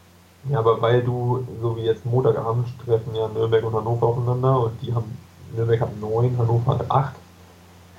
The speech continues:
Das ist ja auch, die kommen, äh, das ist der Favoritenkreis eigentlich auf die, auf den Aufstieg und die sind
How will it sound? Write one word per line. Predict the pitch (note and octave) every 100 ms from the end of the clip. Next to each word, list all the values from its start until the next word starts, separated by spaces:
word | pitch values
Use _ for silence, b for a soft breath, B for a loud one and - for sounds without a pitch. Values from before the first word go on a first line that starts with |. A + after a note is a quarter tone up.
| -
Das | -
ist |
ja | A2+
auch, | G#2+ G#2+ -
die | A#2+
kommen, | - A2 G#2+ A2
äh, | - C2 D2+ C2 A#1+ A#1 - - - - - A#2+
das | A2+
ist | -
der | A#2
Favoritenkreis | A2 A#2 C#3 C3+ A#2 A2+ A2+
eigentlich | A2+ A2+ A#2
auf | -
die, | B2+ G#2+ A2+ - - - - C3+ B2+ -
auf | - -
den | A2 G#2+ - -
Aufstieg | - C3 C#3 - A#2+
und | B2+
die | A#2 A#2+
sind | A2+